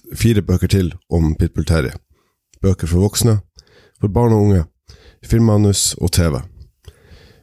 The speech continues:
Han skrev om pappa som blir fanget på baksiden av månen, om pappa som blir homo, om ungdomspolitikere som drømmer om å tjene sin første million. Han er mannen bak Dunderly og Planetpatruljen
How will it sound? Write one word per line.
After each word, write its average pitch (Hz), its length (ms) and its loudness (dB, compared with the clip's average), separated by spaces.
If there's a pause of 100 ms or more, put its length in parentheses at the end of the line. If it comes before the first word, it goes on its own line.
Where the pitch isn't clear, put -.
Han 104 160 2
skrev 104 240 2
om 85 80 0
pappa 101 400 0
som 87 160 -8
blir 87 80 0
fanget 90 320 2
på 78 80 -8
baksiden 82 480 -2
av 71 160 -2
månen, 87 220 -2 (580)
om 147 160 0
pappa 85 320 -2
som 80 160 -2
blir 73 240 -4
homo, 107 300 0 (720)
om 98 220 0 (100)
ungdomspolitikere 104 800 0
som 85 160 0
drømmer 87 320 0
om 73 240 0
å 80 80 -2
tjene 85 240 0
sin 78 160 -4
første 82 320 -2
million. 87 460 0 (1300)
Han 95 80 2
er 98 80 4
mannen 101 240 2
bak 85 240 -4
Dunderly 98 480 2
og 76 240 -2
Planetpatruljen 98 960 0